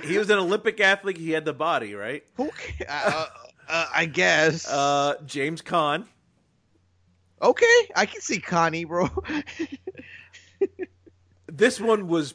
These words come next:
Speaker 1: purely for the body. Arnold Schwarzenegger.
Speaker 2: Oh, God. Can,
Speaker 1: Can you
Speaker 2: can you
Speaker 1: imagine?
Speaker 2: ima-, can you imagine? Can you imagine?
Speaker 1: And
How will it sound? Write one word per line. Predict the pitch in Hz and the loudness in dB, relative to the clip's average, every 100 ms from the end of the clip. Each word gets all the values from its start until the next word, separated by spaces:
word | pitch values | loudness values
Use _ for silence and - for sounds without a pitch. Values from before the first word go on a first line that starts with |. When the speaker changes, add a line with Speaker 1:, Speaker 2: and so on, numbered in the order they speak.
| _ | _
Speaker 1:
purely | - - 175 190 190 165 151 147 | -20 -4 4 4 6 4 0 -2
for | 143 | -6
the | 131 123 | -6 -4
body. | 113 104 104 131 175 _ _ _ _ _ _ | -2 -2 -4 -8 -14 _ _ _ _ _ _
Arnold | 160 190 202 185 | 4 4 4 2
Schwarzenegger. | 190 214 170 123 104 95 135 - _ _ _ _ _ - | 2 2 0 -6 -6 -6 -6 -8 _ _ _ _ _ -2
Speaker 2:
Oh, | 123 117 110 110 98 95 - | 2 4 6 4 2 -2 -8
God. | - 117 101 98 95 87 95 | -2 2 4 2 0 -8 -14
Can, | 107 | -8
Speaker 1:
Can | - 160 | 0 2
you | 190 190 | 4 4
Speaker 2:
can | 160 | 6
you | 160 214 | 6 6
Speaker 1:
imagine? | |
Speaker 2:
ima-, | 202 - | 4 2
can | 180 | 2
you | 220 | 4
imagine? | 208 202 214 196 220 214 - _ | 6 4 4 2 0 -2 -12 _
Can | 359 - | 2 6
you | 262 247 | 8 8
imagine? | 208 208 202 294 220 359 - 294 - - - - - - _ _ _ _ - - | 8 6 4 2 -2 -4 -10 -12 -12 -20 -20 -20 -20 -20 _ _ _ _ -20 -6
Speaker 1:
And | 175 175 180 190 202 | 2 6 6 4 0